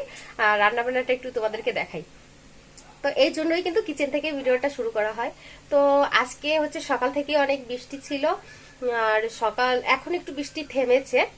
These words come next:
কিন্তু দেখো চারপাশে মেঘে হচ্ছে থই থই করছে। উম, আর আমি কিন্তু এখন already রান্নাটা শুরু করে দিয়েছি। তো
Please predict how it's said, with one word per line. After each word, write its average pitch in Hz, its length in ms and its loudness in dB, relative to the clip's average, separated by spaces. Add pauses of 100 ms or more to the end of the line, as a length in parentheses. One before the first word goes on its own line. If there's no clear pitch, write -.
(320)
কিন্তু 285 240 -4
দেখো 240 240 0
চারপাশে 247 580 0
মেঘে 226 340 -2
হচ্ছে 240 400 -4 (100)
থই 226 140 0
থই 247 160 0
করছে। 240 420 -4 (460)
উম, 220 440 -4
আর 208 240 4
আমি 208 260 0
কিন্তু 262 240 -2
এখন 254 360 2
already 247 420 2
রান্নাটা 226 380 4
শুরু 285 240 -4
করে 240 220 4
দিয়েছি। 175 400 -6 (640)
তো 202 320 -4